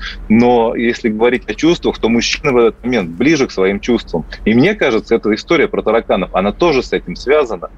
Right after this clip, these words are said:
Потому что, когда мы вступаем в отношения, все-таки следуя за своими чувствами, то мы искренне сами с собой.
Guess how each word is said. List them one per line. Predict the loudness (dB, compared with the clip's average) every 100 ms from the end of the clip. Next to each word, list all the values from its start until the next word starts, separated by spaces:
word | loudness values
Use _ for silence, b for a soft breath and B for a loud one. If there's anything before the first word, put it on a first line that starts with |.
| B B
Потому | -2 0 0
что, | 0 0
когда | 0 0 0
мы | -2
вступаем | -4 0 0
в | 0
отношения, | -4 -4 -2 -2 -4
все-таки | -8 -10 -8
следуя | -2 0 0
за | -2
своими | 0 0 0 -2
чувствами, | -8 -4 -4 0 -2 -2 -12 B -12 -2
то | 2
мы | 2 2
искренне | 0 -4 -4
сами | 0 -2 -2
с | -4
собой. | -4 0 -2